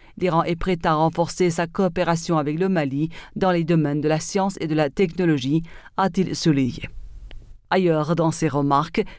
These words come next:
Serena Sattari a souligné la nécessité de soutien continu et indéfectible des gouvernements dans le domaine du développement des interactions technologiques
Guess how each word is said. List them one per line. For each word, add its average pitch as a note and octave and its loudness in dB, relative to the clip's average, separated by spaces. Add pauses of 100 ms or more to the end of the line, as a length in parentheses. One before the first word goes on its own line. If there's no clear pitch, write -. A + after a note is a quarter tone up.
Serena E3 2
Sattari E3 0 (240)
a D#3 0
souligné D#3+ 2
la E3 2
nécessité E3 0
de D3+ 0
soutien E3 -4 (120)
continu F#3 2
et F3 4
indéfectible E3 2
des D3+ 0
gouvernements D#3 2 (340)
dans F#3+ 0
le F3 2
domaine D#3+ 4
du C#3+ -4
développement D3+ 0
des D3 -4
interactions D3+ -4
technologiques D3 -2